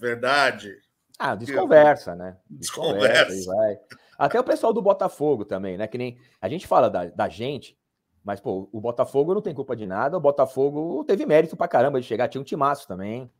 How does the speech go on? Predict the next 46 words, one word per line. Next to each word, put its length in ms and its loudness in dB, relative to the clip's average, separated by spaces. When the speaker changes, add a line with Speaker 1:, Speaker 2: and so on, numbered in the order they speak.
Speaker 1:
Bateu 300 -2
o 20 -8
Speaker 2:
né? 60 -6
Os 60 -2
Speaker 1:
Cruzeiro 360 4
Speaker 2:
caras 140 0
Speaker 1:
numa 120 -4
semifinal, 680 -2
né? 360 -2
Não 180 -4
era 140 4
favorito. 640 -2
Speaker 2:
É, 360 2
não, 240 2
o, 200 -6
o, 760 -8
o, 40 -4
o 40 -8
Cruzeiro 800 0
e 80 0
o 80 -2
Fluminense, 680 -6
porque 260 -6
nos 140 -6
primeiros 380 -4
jogos 420 2
o 120 -2
Cruzeiro 800 -2
era 120 0
o 40 0
timaço, 840 -2
e, 200 -10
e 80 0
daí 280 2
a 80 0
gente 240 -4
tava 220 6
naquela 340 4
época 320 -2
também, 440 -6
a 60 -6
gente, 380 -10
um 160 -8
jogo 220 -2
importantíssimo 1040 -8
daquele, 440 -8